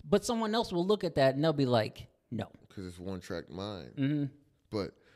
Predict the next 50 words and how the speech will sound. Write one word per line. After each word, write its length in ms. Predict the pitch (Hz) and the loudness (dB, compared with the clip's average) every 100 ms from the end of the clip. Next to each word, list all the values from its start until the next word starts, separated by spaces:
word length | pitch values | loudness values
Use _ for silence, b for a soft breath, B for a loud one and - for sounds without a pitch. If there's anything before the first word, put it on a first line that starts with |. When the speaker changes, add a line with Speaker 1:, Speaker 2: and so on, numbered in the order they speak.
| b - | b -10
Speaker 2:
that 140 | 123 | -8
is 140 | 131 107 | -4 -4
a 80 | |
perfect 480 | 95 - 110 104 98 | -6 -6 -6 -6 -8
way 180 | 98 95 | -4 -2
to 120 | 95 | -2
say 220 | - 95 82 | -4 -4 -4
that's 180 | 98 | -6
an 80 | - - | -8 -6
opportunity 540 | 87 85 90 90 87 | -6 -6 -8 -8 -8
to 80 | 80 | -8
learn. 360 | 82 98 95 - | -8 -10 -10 -12
Like, 160 | 87 98 | -10 -8
you 80 | 139 | -8
don't 160 | 180 | -6
know 140 | 101 104 | -4 -2
what 200 | 104 101 | -2 -6
the 120 | 95 | -8
fuck 200 | 107 95 | -6 -4
that 80 | 98 | -4
person 280 | 104 104 98 | -4 -6 -4
got 160 | 87 | -8
going 260 | 90 90 82 | -6 -6 -2
on. 260 | 90 107 131 b b | -2 -2 -6 b b
Speaker 1:
Yeah. 280 | - 123 110 - | 0 0 -4 -2
Speaker 2:
Like, 420 | 98 92 - - _ - | 0 0 -2 -12 _ -16
wh-, 160 | 101 - | -12 -8
and 220 | 113 98 - _ _ | -8 -8 -14 _ _
who's 280 | - 120 160 | -8 -4 -4
to 100 | 151 | -6
say 180 | 139 156 | -6 -4
you 180 | 151 165 | -2 0
living 320 | 170 113 95 | 0 0 -2
right, 300 | 90 80 67 - | -10 -10 -12 -12
you 160 | - 117 | -10 -8
know? 240 | 131 147 - _ _ _ _ _ _ _ _ _ _ _ _ - | -8 -10 -16 _ _ _ _ _ _ _ _ _ _ _ _ -8
It's 220 | 107 - | -8 -6
like, 140 | 104 | -4
we're 180 | 87 107 | -4 -6
t-, 180 | - - | -6 -14
what's 240 | - 147 170 | -6 -6 -4
traditional 600 | - 110 110 110 92 78 | -4 0 0 0 -4 -8
nowadays? 560 | 76 65 64 67 64 | -8 -8 -10 -10 -10
Like, 240 | 85 65 62 | -10 -10 -8
we 100 | 90 | -6
gotta 200 | 98 95 | -4 -4
do 140 | 95 82 | -6 -8
the 80 | |
same 500 | 80 - 90 95 95 | -10 -6 -4 -4 -4
shit. 340 | 95 - 98 | -6 -4 -4